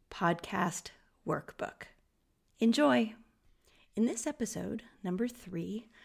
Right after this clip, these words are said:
we're going to discuss some common signals that your dog might demonstrate to show that they are stressed or anxious around kids.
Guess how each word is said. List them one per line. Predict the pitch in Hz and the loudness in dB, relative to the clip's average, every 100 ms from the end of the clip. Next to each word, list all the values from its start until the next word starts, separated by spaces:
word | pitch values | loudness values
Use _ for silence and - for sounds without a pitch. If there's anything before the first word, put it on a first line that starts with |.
| - _ | -20 _
we're | 220 | -4
going | 196 202 269 269 | 0 0 0 -2
to | 277 | -6
discuss | 302 - - 185 - - - | -8 -8 -8 -8 -10 -12 -12
some | - 175 170 | -8 -6 -6
common | - 196 208 233 233 | -8 -4 -2 -2 -4
signals | - - 330 214 - 185 - - - - | -4 0 2 0 -2 -10 -12 -18 -18 -8
that | 220 | -6
your | 196 | -4
dog | 165 170 185 196 | -4 -4 -4 -4
might | 202 - - | -6 -8 -6
demonstrate | 196 196 196 190 185 - - - | -2 0 0 -4 -6 -8 -10 -10
to | 185 | -10
show | - 185 180 | -4 -2 -2
that | 202 - | -4 -8
they | - | -8
are | - | -8
stressed | - - 170 190 - - | -8 -6 -4 -4 -8 -8
or | 220 - | -8 -8
anxious | 196 - - 170 - - - - _ - | -10 -10 -8 -8 -8 -14 -20 -20 _ -6
around | 190 160 151 156 160 - _ - | -4 -4 -4 -4 -6 -10 _ -20
kids. | - - - - | -16 -14 -14 -18